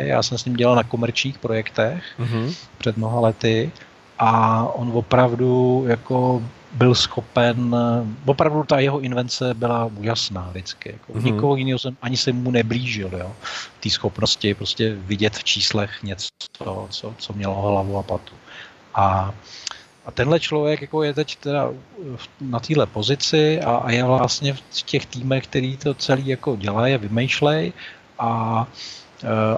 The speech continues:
Speaker 1: a s tím týmem, který, s kterým já jsem tenkrát spolupracoval,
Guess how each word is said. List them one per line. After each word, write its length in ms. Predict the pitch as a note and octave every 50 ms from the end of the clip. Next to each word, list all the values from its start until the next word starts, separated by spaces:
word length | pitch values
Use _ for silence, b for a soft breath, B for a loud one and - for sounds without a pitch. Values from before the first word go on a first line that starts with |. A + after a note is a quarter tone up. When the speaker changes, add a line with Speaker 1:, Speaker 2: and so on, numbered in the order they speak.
| - -
Speaker 1:
a 80 | - -
s 100 | - -
tím 200 | - D#3+ D#3 D3+
týmem, 460 | - - C#3+ D3+ D3+ D#3 D#3 D#3 D3+
který, 540 | - - D3 C#3 C#3+ C#3+ C#3+ C#3+ C#3 C#3 C3+ - - -
s 120 | - - -
kterým 240 | - C3+ C#3+ C#3 C#3
já 100 | C3+ C3
jsem 140 | - C#3+
tenkrát 280 | C3 C#3 B2+ C3+ C3+ C#3
spolupracoval, 500 | - - B2+ B2+ B2 C3 A#2+ - C3+ A#2+